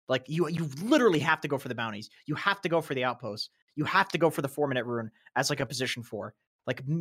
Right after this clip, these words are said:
you're always gonna have to do these things. Uh, I, I, I agree. Uh, it's like, you know, the question is, like, does it, does it make it better for the game to, to be that way, that it's better for casual viewers?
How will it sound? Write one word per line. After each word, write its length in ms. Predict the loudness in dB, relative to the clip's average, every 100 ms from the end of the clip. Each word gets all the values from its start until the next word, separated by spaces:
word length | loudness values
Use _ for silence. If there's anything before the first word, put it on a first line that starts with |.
| -2
you're 220 | 0 2
always 300 | 6 6 6
gonna 140 | 6 4
have 140 | 2
to 80 | 0
do 120 | -2
these 200 | -4 -4
things. 300 | -6 -8 -12 -18 _ _ 4
Uh, 40 |
I, 220 | 6 6 6
I, 100 | 2
I 140 | 4
agree. 300 | 4 4 2 0 -12 _ _ _
Uh, 280 | 4 8 8 6
it's 260 | -4 -4 0
like, 180 | 0 0 _ _ _ _ _ _ _ _ _
you 80 | 2
know, 300 | 4 2 -4 _ -6
the 60 |
question 360 | 2 4 4 4
is, 140 | 6
like, 240 | 4 4 -4 _ 0
does 180 | 0 2
it, 160 | -4 _
does 200 | -4 -2
it 100 | 0
make 220 | 0 2
it 160 | 0 0
better 300 | 2 4 2
for 180 | 0 -2
the 80 | -2
game 560 | 0 0 0 -2 -6 -4
to, 160 | -4 -4 -6
to 120 | -6
be 240 | -6 -6 4
that 200 | 4 6
way, 220 | 4 4
that 100 | 2
it's 140 | 0
better 200 | 2 4
for 160 | 4 0
casual 480 | 0 2 4 2 -2
viewers? 540 | 0 2 2 0 -4